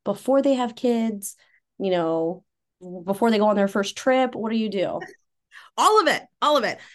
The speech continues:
Speaker 2: You know, I'm a, I'm a big proponent of trying to get people to start planning early and often. And so when we think about it, from the moment we turn eighteen, we should have a baseline estate plan in place. Most people don't,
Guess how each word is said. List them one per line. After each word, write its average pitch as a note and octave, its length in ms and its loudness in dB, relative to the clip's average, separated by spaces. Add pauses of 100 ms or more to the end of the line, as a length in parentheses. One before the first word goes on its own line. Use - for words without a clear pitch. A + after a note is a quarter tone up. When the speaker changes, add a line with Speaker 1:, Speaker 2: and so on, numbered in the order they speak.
(120)
Speaker 2:
You B3 80 0
know, B3+ 80 2
I'm C4 120 4
a, C#4+ 140 4
I'm B3+ 140 2
a B3+ 40 0
big C4+ 220 -2
proponent G3+ 540 -6 (100)
of E3+ 320 -6
trying G3+ 340 -2
to A3 80 -14
get F3+ 180 -4
people F#3+ 200 -6
to F3 60 -6
start E3+ 280 -6
planning C#3+ 320 -8
early - 240 -14
and - 120 -18
often. - 400 -20 (120)
And F3 160 -4
so F#3+ 200 -2
when F#3 160 -4
we F3+ 80 -4
think F4 240 -2
about F#3 320 -2
it, F3 180 -6 (1040)
from C4+ 120 6
the C4+ 60 6
moment B3 420 4
we B3 100 -2
turn A3 200 -8
eighteen, E3 520 -6
we F3 120 -4
should G3 180 -6
have F#3 200 -2
a D#3 40 -8
baseline C#3 400 -8
estate A2+ 280 -10
plan G#2+ 260 -16 (100)
in B2+ 140 -18
place. - 360 -20 (300)
Most D#3+ 200 -4
people A#3+ 260 -4
don't, F3 460 -4